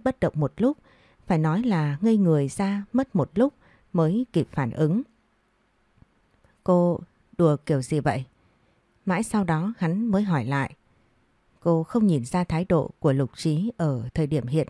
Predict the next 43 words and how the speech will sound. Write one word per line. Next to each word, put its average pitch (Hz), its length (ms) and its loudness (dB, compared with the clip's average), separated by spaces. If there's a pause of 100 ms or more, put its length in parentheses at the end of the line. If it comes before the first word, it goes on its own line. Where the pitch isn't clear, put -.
tại, 139 240 -2 (480)
vì 156 280 2
gương 202 280 2
mặt 156 220 -2
của 151 120 2
hắn 147 380 -2
rất - 240 -4
đăm 165 200 -2
chiêu, 160 360 0 (440)
hình 165 180 0
như 190 140 2
là 147 380 0
còn 143 180 -2
đang 190 180 -2
suy 202 180 0
nghĩ 220 300 0 (420)
và 147 120 0
cân 196 280 0
nhắc 247 200 -2 (340)
nên 214 240 2
buồn 143 320 2
hay 196 200 -4
là 143 140 0
nên 156 240 0
vui. 165 320 2 (800)
"Hết 220 200 -2
cách 233 180 -2
rồi, 135 300 0 (460)
tôi 175 120 2
không 175 200 0
còn 135 300 -2
chỗ - 180 0
nào 175 180 2
để 123 180 -2
đi." 160 260 0 (1080)
Tưởng 160 180 2
Nguyệt 160 220 2
nhún 196 280 2
vai 208 340 0
rồi 151 300 2
rất - 280 -6
tự 175 160 -2
nhiên 175 340 0